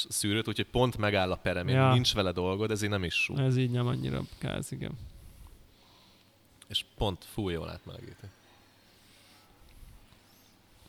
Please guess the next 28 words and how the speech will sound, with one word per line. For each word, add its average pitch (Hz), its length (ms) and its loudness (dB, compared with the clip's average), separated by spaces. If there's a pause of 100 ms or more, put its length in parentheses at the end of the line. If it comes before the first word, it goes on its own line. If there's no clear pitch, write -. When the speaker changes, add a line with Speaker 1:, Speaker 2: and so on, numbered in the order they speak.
(220)
Speaker 2:
Kíváncsi 143 460 6
vagyok, 123 360 2
kíváncsi. 127 280 0
Az - 140 8
tény, 202 180 10
hogy 190 100 12
ez 175 140 8
az 165 100 6
első 156 580 8
olyan 131 500 8 (200)
kézipresszó, 139 720 6
ami 139 180 2
így 127 300 2
egyáltalán 139 640 2
érdekel, - 640 -6
úgy 131 340 -2
reálisan. 131 720 0 (360)
Tehát, - 180 -2
hogy 127 120 4
így, 127 180 2
így 131 140 6
kíváncsi 131 340 8
vagyok, 127 160 8
hogy 123 120 6
műk-, 123 240 4
hogy 127 140 6
működik, 123 460 4
így 175 100 0